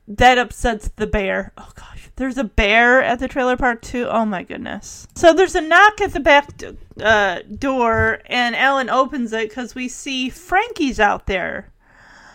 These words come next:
One of, uh, Harley Kiner's cronies, you know, Frankie and Joey, but it's just Frankie there. And, uh,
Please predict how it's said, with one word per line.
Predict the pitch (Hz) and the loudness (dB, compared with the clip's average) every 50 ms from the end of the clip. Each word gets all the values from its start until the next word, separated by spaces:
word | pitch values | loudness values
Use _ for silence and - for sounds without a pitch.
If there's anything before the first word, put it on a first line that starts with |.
| - _ - | -20 _ -6
One | 226 226 262 277 262 269 | 0 2 2 4 4 4
of, | 269 254 247 226 - - | 2 2 2 0 0 4
uh, | 240 240 233 220 214 208 196 | 6 8 8 10 8 8 6
Harley | 202 - - - 269 269 269 262 262 262 247 247 247 240 240 226 | 2 -4 2 6 8 8 8 6 4 0 -2 -2 -2 -4 -4 -4
Kiner's | - - 262 254 254 247 233 233 226 220 220 220 220 - - | -4 0 2 2 2 2 0 0 0 0 -2 -2 -4 -8 -16
cronies, | - - - - 277 277 285 277 226 202 196 196 202 - | -18 -10 -4 0 2 2 2 0 -2 -4 -4 -6 -8 -6
you | 220 220 | -6 -4
know, | 208 202 202 196 | -2 -2 -4 -4
Frankie | - - 214 220 226 - 226 220 | -2 -2 -2 -2 -2 -4 -6 -6
and | 196 185 180 | -6 -8 -8
Joey, | - - 269 294 311 262 214 202 185 196 196 | -4 2 4 6 6 6 4 2 -2 -4 -4
but | 190 - 196 196 196 | -4 -2 -2 -2 -2
it's | 226 196 - | -4 -10 -12
just | - - 214 214 196 - - - - - - - - _ _ - | -4 0 0 0 0 0 -6 -18 -18 -18 -18 -20 -20 _ _ -10
Frankie | - - 214 202 190 - - - | -4 -2 -2 -2 -2 -8 -10 -10
there. | - - - - - - _ _ _ _ _ _ _ _ _ _ _ _ _ _ _ _ _ _ _ _ _ _ _ _ _ _ _ _ _ _ _ _ _ _ _ _ _ _ | -8 -6 -6 -6 -8 -10 _ _ _ _ _ _ _ _ _ _ _ _ _ _ _ _ _ _ _ _ _ _ _ _ _ _ _ _ _ _ _ _ _ _ _ _ _ _
And, | - - 294 330 320 294 | 2 4 6 6 6 4
uh, | - - 269 226 | 2 -2 -2 -2